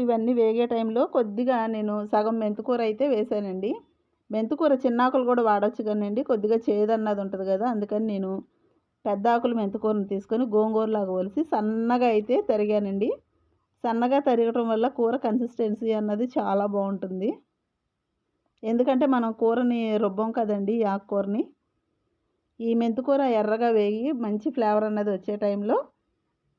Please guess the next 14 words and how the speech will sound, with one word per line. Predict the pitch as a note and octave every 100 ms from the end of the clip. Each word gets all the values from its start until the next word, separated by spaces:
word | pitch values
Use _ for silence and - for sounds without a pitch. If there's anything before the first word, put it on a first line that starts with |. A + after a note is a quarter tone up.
| _ _ _ _ _ -
మనం | G#3+ A3+
ఇందాక | A#3+ A#3+ A#3+ A#3
మిక్సీ | G#3 C4 B3+
పట్టాం | B3 B3 A#3
కదండి, | A3+ A3 A3+ C4+
అల్లం, | G#3+ G#3+ A3+
చిన్నులపాయ, | A3+ G#3+ G#3 A3 G#3+
టమాటాలు, | G3 G3 G#3 A#3+
ఆ | A#3+
పేస్ట్ | G#3+ G#3 G#3+ A3+
అన్నది | G#3+ G#3 G3+
వేసి | F#3+ - G3+
వేయించే, | G3 G3+ G3+ G3 F3 G3+
వేయించుకోవాలండి. | G3 G3 - G3+ F#3 F3+ F3+ F3+